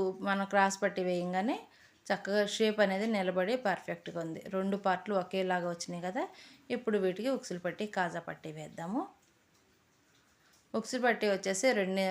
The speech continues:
రెండు ఇంచుల క్లాత్ తీసుకుని వేస్తున్నానండి. మామూలు మెయిన్ క్లాత్ మీదే ఇది క్లాత్ని తిరిగేసి వేస్తున్నాను అనమాట. దీన్ని ఫోల్డ్ చేసామంటే అటు తిప్పేసుకుంటే నీట్‌గా వస్తుంది.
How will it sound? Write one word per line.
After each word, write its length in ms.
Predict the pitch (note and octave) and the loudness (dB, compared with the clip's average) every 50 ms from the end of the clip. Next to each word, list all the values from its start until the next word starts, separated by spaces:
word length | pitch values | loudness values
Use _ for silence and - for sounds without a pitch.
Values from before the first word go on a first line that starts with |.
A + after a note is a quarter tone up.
| F#3 - | 0 0
రెండు 220 | F3 F#3 F#3 F#3+ G3 | -2 -2 0 0 0
ఇంచుల 260 | G3 G3 F#3+ G#3 G#3+ | 0 0 -2 -2 -4
క్లాత్ 340 | G#3 G#3 G3+ F#3 F3+ F3 F3+ - | -4 0 0 2 2 0 -2 -6
తీసుకుని 380 | - F3+ F3 F3+ - - F#3 F3+ | -6 -6 -6 -6 -6 -6 -6 -4
వేస్తున్నానండి. 720 | E3+ E3+ E3 D#3+ - - E3+ E3 D#3+ D#3+ E3+ F#3+ B3 E4 F#4 - - - _ _ _ - - - _ - | -4 -4 -6 -8 -10 -10 -8 -8 -8 -8 -6 -6 -6 -6 -6 -10 -20 -20 _ _ _ -20 -20 -20 _ -2
మామూలు 440 | G3 F#3+ F#3+ F#3+ F#3+ F#3+ F#3 F#3 F3+ | 0 2 2 2 2 0 -2 -2 -2
మెయిన్ 320 | F#3+ G3 G3 G3+ G#3+ A3 G#3+ | 0 2 2 2 2 2 2
క్లాత్ 280 | A3 A3 G3+ G3+ G#3 G3 | 2 2 2 2 0 -4
మీదే 320 | F#3+ F#3 F#3 F#3 A#3 D#4+ G#4 G#4+ G4+ F#4 E4 B3+ | -4 -2 -2 0 0 0 0 -2 -6 -8 -6 -6
ఇది 240 | G#3 F#3 F#3 G#3 G#3+ G#3+ | -4 -4 -2 -4 -4 -4
క్లాత్ని 480 | - - G#3 G3 F#3+ F#3+ - G3+ G3 | -6 0 4 4 4 4 2 -4 -4
తిరిగేసి 460 | G3 G3 F#3 F#3 F3 F3+ F#3 F#3+ - A3+ | -2 0 0 0 0 -2 -4 -4 0 0
వేస్తున్నాను 340 | G3+ F3+ F3+ - E3+ E3 E3 | 0 0 0 -4 -6 -6 -6
అనమాట. 200 | E3+ E3+ E3 F3 | -6 -6 -8 -6
దీన్ని 260 | F3 F#3 G3+ G3 F#3+ | -4 -2 -2 -2 -2
ఫోల్డ్ 340 | F#3+ - G#3+ A3 A3+ A#3 A3 | -2 -2 0 0 0 0 0
చేసామంటే 460 | A3+ G#3 G#3 - G3 F#3 F#3+ G#3 G#3+ B3 | -2 -2 -2 -2 -4 -4 -2 0 0 0
అటు 180 | A3 F#3 F3 | 0 0 -2
తిప్పేసుకుంటే 680 | - F#3+ F3+ F3+ - F#3 F3+ F3+ - - F3 F3+ F#3+ B3 B3 | -4 -6 -6 -4 -4 -4 -4 -4 -6 -8 -10 -8 -6 -4 -2
నీట్‌గా 440 | A#3 G3 F#3 F3 E3+ - E3+ F3 D#3+ | -2 0 -2 -2 -4 -4 -4 -2 -2
వస్తుంది. 380 | D#3 D3+ - - - - - | -4 -4 -10 -16 -14 -16 -16